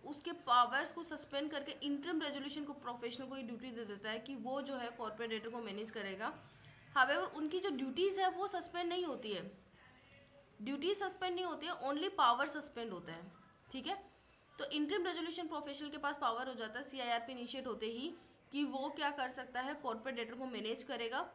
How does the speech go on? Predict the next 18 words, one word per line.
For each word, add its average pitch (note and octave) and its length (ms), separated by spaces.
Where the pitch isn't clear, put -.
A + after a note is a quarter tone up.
जब C4+ 280
तक E4+ 180
सीआईआरपी A3 720
चलेगा। G#3 380
सीआईआरपी G#3 520
प्रोसेस A3 460
जब A3 200
तक A#3 120
चलेगा, A#3 600
normally A#3+ 400
वन A#3 160
एटी A#3 200
डेज B3+ 200
का C4 120
रहता A#3 220
है, C4 60
लेकिन C4 220
इसमें C#4+ 380